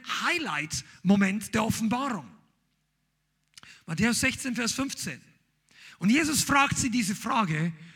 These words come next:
einer der wichtigsten Fragen in der ganzen Geschichte der Menschheit. „Was aber sagt ihr, wer ich bin?“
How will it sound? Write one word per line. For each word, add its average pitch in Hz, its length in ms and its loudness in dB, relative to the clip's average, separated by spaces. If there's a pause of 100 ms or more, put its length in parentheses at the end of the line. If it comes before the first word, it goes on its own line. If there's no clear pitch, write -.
(640)
einer 202 180 6
der 190 120 6
wichtigsten 214 460 0
Fragen 190 360 0
in 202 60 0
der 185 80 2
ganzen 175 300 -2
Geschichte 190 420 2
der 202 100 -4
Menschheit. 127 640 -8 (1160)
„Was 185 520 2
aber 151 600 -2 (960)
sagt - 500 -4
ihr, 135 480 2 (160)
wer 135 200 -8
ich 135 140 -12
bin?“ 113 200 -14